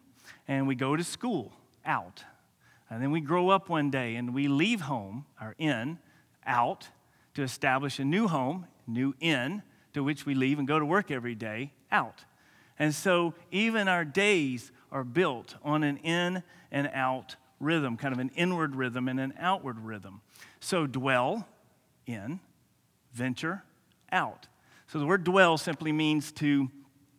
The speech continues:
be in a specific place, uh, or to be fixated on something for an extended period of time,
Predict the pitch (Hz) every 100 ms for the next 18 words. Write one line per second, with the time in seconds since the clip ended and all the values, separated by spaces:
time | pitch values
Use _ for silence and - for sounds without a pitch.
0 | _ _ _ - 120 151 160 143 - 151
1 | 151 - 143 - 156 135 107 - - -
2 | - - 135 131 151 143 131 143 131 131
3 | - 151 - 135 127 123 123 113 131 131
4 | 120 147 131 123 - 151 135 120 143 135
5 | 123 117 - 143 131 113 101